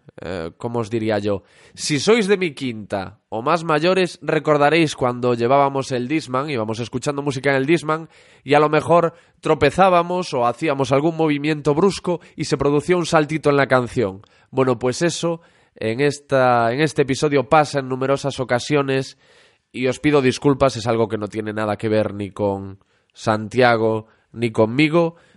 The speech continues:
son las cosas, eh, que tienen este tipo de, de, de grabaciones. Eh, no tuvimos tiempo de probar antes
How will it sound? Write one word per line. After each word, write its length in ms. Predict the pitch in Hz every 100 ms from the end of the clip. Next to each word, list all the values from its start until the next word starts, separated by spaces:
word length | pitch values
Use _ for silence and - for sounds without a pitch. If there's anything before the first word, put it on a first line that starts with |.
| _
son 440 | - 110 107 107
las 220 | 104 104
cosas, 800 | - 127 123 110 107 101 101 -
eh, 240 | 101 98 95
que 100 | 110
tienen 540 | 104 113 110 104 104
este 240 | 107 104 110
tipo 240 | 107 107
de, 400 | 101 104 101 98 _ _ _ _
de, 880 | 117 117 117 113 104 101 95 - - - _
de 300 | - 120 127
grabaciones. 960 | 117 110 107 - 208 196 202 214 -
Eh, 240 | 110 95 92 - _ _
no 480 | 101 101 98 98
tuvimos 420 | 98 104 104 104 -
tiempo 240 | 107 104
de 100 | 104
probar 280 | 101 101 98
antes 540 | 98 95 95 98 -